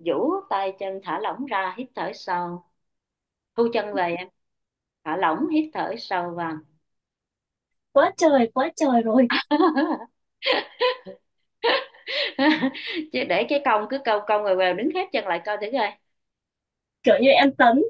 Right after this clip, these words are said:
Speaker 2: em tấn là đã không chịu nổi rồi, cô bảo em ép xuống nữa là thôi luôn.
Speaker 1: <laughs> Khép chân lại thử coi, hai chân có sát được không? Đó, từ từ, từ từ, hết chân kiềng. Rồi, nằm xuống đi em.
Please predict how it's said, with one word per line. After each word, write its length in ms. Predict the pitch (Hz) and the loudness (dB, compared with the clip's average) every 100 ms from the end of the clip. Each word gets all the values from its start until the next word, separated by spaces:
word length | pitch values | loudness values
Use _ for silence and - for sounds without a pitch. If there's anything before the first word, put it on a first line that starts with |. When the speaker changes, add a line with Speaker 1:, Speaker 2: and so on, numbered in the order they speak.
| - _ _ | -4 _ _
Speaker 2:
em 240 | 302 302 311 | 2 2 4
tấn 180 | 240 330 | 2 2
là 120 | 254 247 | -2 0
đã 120 | 294 | 0
không 100 | 427 415 | 0 -6
chịu 200 | - 330 | -4 0
nổi 260 | 277 214 208 | 0 0 0
rồi, 160 | 226 214 | 0 0
cô 140 | 285 | -2
bảo 100 | 262 | -2
em 160 | - 339 - | -4 -4 -2
ép 160 | 349 453 359 | -2 -2 -2
xuống 120 | 285 | -2
nữa 140 | 233 240 | -2 -4
là 100 | 262 | -4
thôi 140 | 320 - 254 - | -4 -4 -8 -2
luôn. 260 | 302 302 - - | 0 0 -2 -16
Speaker 1:
<laughs> 260 | - - _ | -20 -20 _
Khép 120 | 311 311 | -2 0
chân 140 | 247 | 0
lại 160 | 208 185 | 2 0
thử 80 | 208 247 | 0 2
coi, 200 | 196 156 - _ _ _ | 0 -2 -12 _ _ _
hai 180 | 214 226 | -4 -2
chân 140 | 233 202 | -2 -2
có 80 | 247 | -4
sát 280 | 269 277 - | -2 -4 -4
được 80 | 180 | -6
không? 160 | 185 190 _ _ _ _ _ _ _ _ _ _ _ _ _ _ _ _ _ | -6 -6 _ _ _ _ _ _ _ _ _ _ _ _ _ _ _ _ _
Đó, 260 | 196 226 311 349 _ _ _ _ _ _ | -4 0 0 -2 _ _ _ _ _ _
từ 120 | - 180 | -6 -2
từ, 160 | 185 180 | 0 0
từ 100 | 180 180 | -2 -2
từ, 300 | 180 175 180 180 | 0 0 -2 -2
hết 140 | 254 311 | -2 0
chân 140 | 220 208 | -6 -2
kiềng. 280 | 185 180 190 - _ _ _ _ _ _ _ _ _ _ _ _ _ _ _ - | 0 0 -2 -12 _ _ _ _ _ _ _ _ _ _ _ _ _ _ _ -4
Rồi, 260 | 190 190 | 0 0
nằm 260 | 170 190 190 | 0 -4 -4
xuống 180 | 233 311 | 0 0
đi 60 | |
em. 140 | 233 | 0